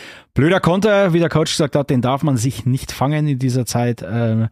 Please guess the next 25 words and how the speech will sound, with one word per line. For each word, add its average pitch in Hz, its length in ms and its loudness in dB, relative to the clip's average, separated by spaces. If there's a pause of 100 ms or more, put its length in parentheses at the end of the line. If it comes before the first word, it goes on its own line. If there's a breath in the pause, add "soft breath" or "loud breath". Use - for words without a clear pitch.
(640 loud breath)
zu 117 120 0
diesem 113 240 2
Zeitpunkt, 110 560 -2
weil 101 320 0
Weiden 98 240 0
eigentlich 98 180 -2
das 101 120 -2
Momentum 107 420 0
eher 104 160 0
ein 104 40 -2
wenig 110 140 0
so 107 80 -2
auf 101 100 -6
seiner 107 800 -6
Seite 107 480 -2
hatte. 123 240 0
Eben 110 500 0 (300)
Schiemens 117 460 0
hat 110 160 -4
den 98 180 0
Ausgleich 113 380 -4
zum 117 140 -4
zwei 104 220 -4
zwei 110 280 -4
erzielt. 110 520 -4